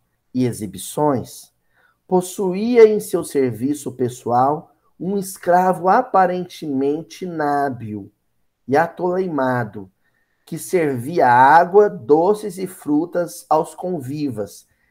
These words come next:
e que jamais conversava, fixando toda a atenção no instrumento divino, como se vivesse fascinado pelas mãos que o tangiam." Olha só,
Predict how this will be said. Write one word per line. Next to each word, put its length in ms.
e 100
que 220
jamais 640
conversava, 1120
fixando 580
toda 440
a 40
atenção 720
no 200
instrumento 840
divino, 720
como 280
se 220
vivesse 720
fascinado 760
pelas 340
mãos 360
que 120
o 60
tangiam." 840
Olha 540
só, 480